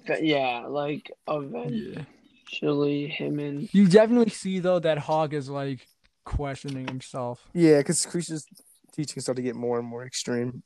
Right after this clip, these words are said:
Speaker 3: w-, more extreme than they already were.
Speaker 1: And
Speaker 2: Yeah.
Speaker 1: then
Speaker 2: I actually think that they used Allie. Um, I think they did a good job using her because,
Speaker 1: Yeah,
Speaker 2: like,
Speaker 1: for sure.
Speaker 2: I'm pretty sure everyone expected him to, like,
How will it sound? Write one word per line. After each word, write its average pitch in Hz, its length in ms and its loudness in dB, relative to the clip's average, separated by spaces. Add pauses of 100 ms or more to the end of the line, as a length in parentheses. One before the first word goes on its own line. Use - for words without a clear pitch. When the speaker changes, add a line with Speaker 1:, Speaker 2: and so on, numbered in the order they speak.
(160)
Speaker 3:
w-, 131 240 0
more 139 220 8
extreme 131 220 4
than 113 80 4
they 117 60 10
already 117 220 2
were. 117 260 0 (2000)
Speaker 1:
And 156 160 2
Speaker 2:
Yeah. 160 80 2
Speaker 1:
then 156 260 -2 (640)
Speaker 2:
I 151 160 6
actually 240 280 0
think 214 300 -4
that 180 160 -4
they 180 120 -2
used 175 540 -4
Allie. 170 480 -4 (840)
Um, 147 420 -6
I 165 160 -2
think 220 140 -2
they 214 100 0
did 196 160 -6
a 165 40 -4
good 156 300 -6
job 147 380 -4
using 147 320 -8
her 165 200 -2
because, 147 400 -10
Speaker 1:
Yeah, 147 120 0
Speaker 2:
like, - 160 -6
Speaker 1:
for - 140 -6
sure. - 400 -10 (200)
Speaker 2:
I'm 170 140 -4
pretty 220 180 0
sure 226 240 4
everyone 180 340 2
expected 160 600 0
him 151 300 -2
to, 147 80 0
like, 143 420 -2